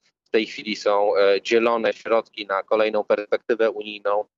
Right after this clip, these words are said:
Nasz region ma bardzo duże potrzeby inwestycyjne i w tej chwili powinniśmy skupić się właśnie na pozyskiwaniu,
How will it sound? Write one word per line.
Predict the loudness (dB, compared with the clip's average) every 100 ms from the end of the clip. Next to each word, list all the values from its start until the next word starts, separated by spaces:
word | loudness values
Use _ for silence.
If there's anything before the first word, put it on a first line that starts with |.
| _ _ -4
Nasz | -4 0
region | 0 0 -2 -4
ma | -4 -2 -2
bardzo | -2 -4 -4 -6
duże | -4 -4
potrzeby | -2 -4 -4 -4 -4
inwestycyjne | -4 -2 -2 -6 -6 -4 -2 -4 -4 _ _ -20
i |
w | -4
tej | -2 -2
chwili | -4 -6 -2
powinniśmy | -4 -4 -14 -10 -10
skupić | -6 -6 -4 -2
się | -2
właśnie | 2 0 0 -2
na | -2
pozyskiwaniu, | 0 -2 -2 -2 -2 -2 -2 -6